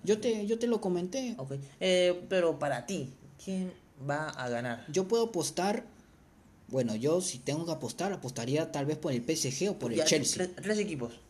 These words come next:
Speaker 1: Ya.
Speaker 2: Chelsea, P S G, ¿qué más?
Speaker 1: Chelsea, P S G, o ya, una sorpresa, puede ser, bueno,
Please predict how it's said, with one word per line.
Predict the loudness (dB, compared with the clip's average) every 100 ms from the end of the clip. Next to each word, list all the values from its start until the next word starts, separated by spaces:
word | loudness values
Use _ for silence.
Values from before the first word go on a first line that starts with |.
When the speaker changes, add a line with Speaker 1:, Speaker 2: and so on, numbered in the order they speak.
| -10
Speaker 1:
Ya. | -2 0
Speaker 2:
Chelsea, | 0 -2 -4
P |
S | -4 -4
G, | -6 -8 -14
¿qué | -12
más? | -10 -10 -2
Speaker 1:
Chelsea, | 0 0 0 -2 0
P | 2
S | 4 4
G, | 2 2 0 -2 -10 -20 -20 -20 -20 -20 -20 -10
o | -2 0
ya, | 2 0 -2 -8 -20 -20 -20 -10 0
una | 2 4
sorpresa, | 4 2 4 4 4 2 2
puede | 0 2
ser, | 2 4 2 -2 -16 -20 -20 -20 -20 -20 -20 -20 -4
bueno, | -2 0 0 -4